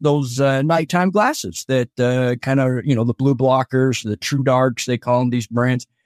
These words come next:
and you put 'em on in the evening and it sends a signal because it's elim-,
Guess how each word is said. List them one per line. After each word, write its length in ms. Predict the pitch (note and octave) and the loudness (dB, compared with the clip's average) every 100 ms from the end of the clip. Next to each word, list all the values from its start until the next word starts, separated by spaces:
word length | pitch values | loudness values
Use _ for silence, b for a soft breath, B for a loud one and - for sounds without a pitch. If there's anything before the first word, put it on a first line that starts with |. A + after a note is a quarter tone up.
| _ _ | _ _
and 160 | B2 C#3+ | 0 0
you 80 | |
put 200 | D3+ D#3 | 2 2
'em 120 | D3+ C#3+ | 2 2
on 180 | D3 | 2
in 80 | D3 | 2
the 180 | C#3+ C#3+ | 0 0
evening 420 | D#3 D#3 D3+ D3+ | 0 2 0 0
and 180 | C3 C3 | 0 -2
it 80 | B2+ | -2
sends 320 | - D3+ C3 | -2 0 0
a 40 | |
signal 600 | B2+ - E3+ D3 C3+ B2+ _ _ - | -2 0 0 0 -2 -2 _ _ -8
because 320 | B2 D3 C3+ | -2 0 2
it's 220 | B2+ - | 0 0
elim-, 320 | B2 C#3 D3+ | -2 0 0